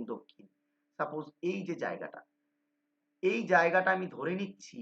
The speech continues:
নিরক্ষীয় অঞ্চল, কারণ নিরক্ষরেখার আশেপাশের যে অঞ্চল সেটাকেই বলা হয়ে থাকে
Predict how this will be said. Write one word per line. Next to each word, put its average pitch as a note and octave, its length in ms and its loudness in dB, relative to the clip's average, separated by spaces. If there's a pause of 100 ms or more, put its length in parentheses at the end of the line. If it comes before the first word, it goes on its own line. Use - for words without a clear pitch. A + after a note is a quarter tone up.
(640)
নিরক্ষীয় D#3+ 600 -2 (120)
অঞ্চল, G#2+ 320 -8 (320)
কারণ G3+ 180 4 (100)
নিরক্ষরেখার E3+ 680 -2
আশেপাশের D#3 520 -4
যে D3+ 60 0 (100)
অঞ্চল C3+ 240 -6 (120)
সেটাকেই C3+ 420 -10
বলা A#2+ 200 -4
হয়ে A#2+ 180 -8
থাকে - 140 -16